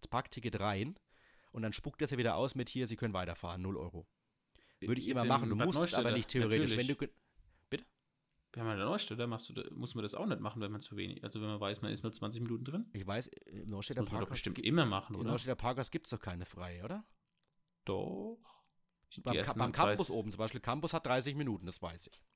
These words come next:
Speaker 2: Ich glaub auch beim
Speaker 1: Da wird's
Speaker 2: normalen
Speaker 1: auch gehen, aber
Speaker 2: Parkhaus
Speaker 1: ich mach,
Speaker 2: sind's
Speaker 1: ich geh
Speaker 2: frei.
Speaker 1: immer auf Nummer sicher. Ich tu das Ticket rein und dann zeigt er mir an, null Euro und Sie können fahren.
Speaker 2: Mhm.
Speaker 1: Und beim Kreuzberg mache ich das auch. Natürlich, wenn ich weiß, ich bin da nur jetzt eine halbe Stunde, dann muss ich da nicht groß hingehen, aber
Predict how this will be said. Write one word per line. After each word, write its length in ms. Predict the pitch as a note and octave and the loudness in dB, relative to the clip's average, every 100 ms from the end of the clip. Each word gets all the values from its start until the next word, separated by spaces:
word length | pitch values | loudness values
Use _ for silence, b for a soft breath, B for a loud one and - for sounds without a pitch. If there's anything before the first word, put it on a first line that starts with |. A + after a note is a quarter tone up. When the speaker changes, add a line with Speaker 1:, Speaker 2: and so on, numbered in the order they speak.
| _ - | _ -10
Speaker 2:
Ich 120 | - | -4
glaub 180 | A2+ G#2 | 0 2
auch 140 | A2+ | 0
beim 160 | - A2 | 0 0
Speaker 1:
Da 60 | G#2 | 2
wird's 40 | G#2+ | 2
Speaker 2:
normalen 200 | B2+ B2+ | 4 4
Speaker 1:
auch 140 | - | 4
gehen, 120 | A2+ | 4
aber 120 | G#2+ | 4
Speaker 2:
Parkhaus 100 | G#2 | 4
Speaker 1:
ich 60 | - | 6
mach, 140 | D#3 | 6
Speaker 2:
sind's 120 | - E3+ | 6 2
Speaker 1:
ich 120 | - | 2
geh 80 | C3+ | 6
Speaker 2:
frei. 60 | |
Speaker 1:
immer 120 | G3+ E3+ | 8 8
auf 120 | D3+ | 8
Nummer 220 | C#3+ C3 | 4 2
sicher. 400 | - A2+ F#2+ E2 b b b | 2 0 0 -2 b b b
Ich 180 | C3 B2 | -6 -4
tu 140 | - | -4
das 160 | C3 A#2+ | -2 -2
Ticket 320 | - B2 A2 | -2 -2 0
rein 240 | G#2 A2+ C#3+ | 4 6 4
und 100 | C3 | 2
dann 100 | A2+ | 2
zeigt 260 | A#2 A#2 | 2 2
er 60 | A#2 | 0
mir 140 | A2 | 0
an, 160 | F#2 A2 | 2 2
null 160 | A#2+ | 2
Euro 160 | F#2+ A2 | 2 2
und 80 | G2+ | -2
Sie 80 | F#2+ | -2
können 200 | F#2+ F2+ | -4 -4
fahren. 340 | - D2 - - _ b b | -6 -10 -12 -18 _ b b
Speaker 2:
Mhm. 260 | B2 D3+ - | 2 4 2
Speaker 1:
Und 140 | A2+ | 0
beim 160 | G#2 G2 | 0 -2
Kreuzberg 440 | - A#2+ - B2 | -2 -2 0 0
mache 160 | B2+ A#2 | 0 0
ich 60 | G#2+ | -2
das 140 | G#2+ | -4
auch. 200 | - A2 | -2 -2
Natürlich, 320 | G2+ G#2 C3+ | -2 0 2
wenn 100 | A2 | 2
ich 120 | A2 G2 | 0 0
weiß, 200 | G#2+ A2+ | 0 0
ich 120 | G2+ | -2
bin 160 | B2+ | -2
da 100 | C#3+ | 0
nur 220 | B2 A2 G#2+ | 2 4 4
jetzt 280 | F#2 - | 2 -2
eine 120 | G#2 F#2 | -4 -4
halbe 220 | F#2+ F#2 | -2 -2
Stunde, 400 | - A2 G2+ C#3+ b b b b b b | -2 -2 -2 -4 b b b b b b
dann 180 | G2+ E2+ | -8 -6
muss 220 | F#2 G#2 | -4 -4
ich 60 | G#2+ | -4
da 100 | F#2+ | -4
nicht 140 | F#2 | -4
groß 180 | - F2 | -4 -4
hingehen, 300 | G#2 A#2 F#2+ | -2 -2 -4
aber 260 | C#2 F2 | -4 -6